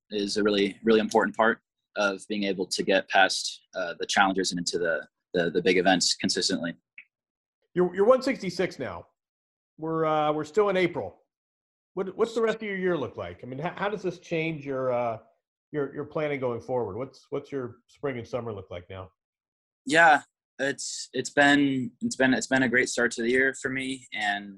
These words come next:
Speaker 1: we just, we always take it week by week, and how I'm doing, we'll decide, you know, what tournaments I play later on. So, uh, I'll play French qualies and, uh, Wimbledon qualies, I'm sure.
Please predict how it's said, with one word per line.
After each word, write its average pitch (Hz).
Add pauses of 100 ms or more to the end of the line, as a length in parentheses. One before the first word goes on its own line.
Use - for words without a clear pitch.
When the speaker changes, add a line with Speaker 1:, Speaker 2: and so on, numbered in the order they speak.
(140)
Speaker 1:
we 117
just, 117
we 120
always 123
take 120
it 110
week 117
by 113
week, 117
and 110
how 113
I'm 107
doing, 110
we'll 101
decide, 98 (380)
you 95
know, 92
what 101
tournaments 101
I 98
play 98
later 101
on. 113 (500)
So, 107 (120)
uh, 113
I'll 113
play 120 (180)
French - (180)
qualies 123
and, 101
uh, 101
Wimbledon 117
qualies, 120
I'm 117
sure. 139